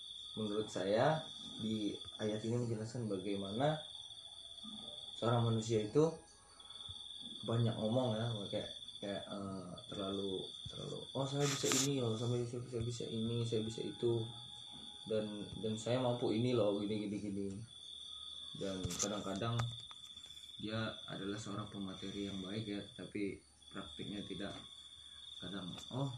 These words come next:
caranya begini, gini, gini, gini," tapi ya cuma omong doang gitu, nggak ada, nggak ada, nggak ada sama sekali prakteknya gitu. Misalnya kita bilang, orang itu harus baik,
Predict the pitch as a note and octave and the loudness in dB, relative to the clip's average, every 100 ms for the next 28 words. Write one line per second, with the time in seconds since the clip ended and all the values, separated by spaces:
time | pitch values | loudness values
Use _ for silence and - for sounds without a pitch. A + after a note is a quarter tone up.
0 | - - B2 C#3+ D#3 C3+ C#3 C3+ C3+ C3+ | -10 -4 2 4 4 4 2 2 2 0
1 | C3+ C3 A#2+ A#2+ A#2+ G#2+ B2+ A2+ C3 A2 | 0 0 0 0 -2 -4 -6 -2 0 0
2 | - - - - - - - - - - | -4 -12 -18 -16 -16 -14 -14 -12 -12 -12
3 | - - - B2 B2+ A#2+ - - B2 A#2+ | -12 -12 -2 0 2 2 -2 -6 -2 2
4 | A#2+ A#2+ A#2+ A#2 B2+ C3+ A#2 G#2+ G#2+ G#2+ | 4 4 4 4 6 6 6 0 -2 -4
5 | - - - - - - - - - - | -10 -14 -12 -12 -12 -12 -8 -6 -6 -10
6 | - A2+ B2 C3+ B2 A2+ A2+ A2+ C3 B2 | 2 4 6 8 6 4 2 4 6 6
7 | - - - - G#2 A2+ A#2 A#2 G#2 A2 | 4 -8 -8 -4 -2 -2 -2 -4 -6 -6
8 | A2 G#2+ A2 G2+ - G#2+ - - A#2 A2 | -2 0 0 0 -2 -2 -2 -2 0 0
9 | G2+ G2 G2+ - - - - - - - | 0 -4 -6 -10 -16 -20 -20 -20 -20 -16
10 | - - - - G2 G2+ F#2+ G2 - F#2+ | -14 -12 -12 -8 -6 -4 -4 -4 -4 -2
11 | G2 G2 F2+ - - - - - - G2+ | 0 -2 -4 -8 -10 -12 -10 -10 -6 -4
12 | G2+ G2+ A#2 A2+ A2+ A#2 F#2+ A2+ A2+ G2+ | -2 0 0 0 2 0 4 4 4 4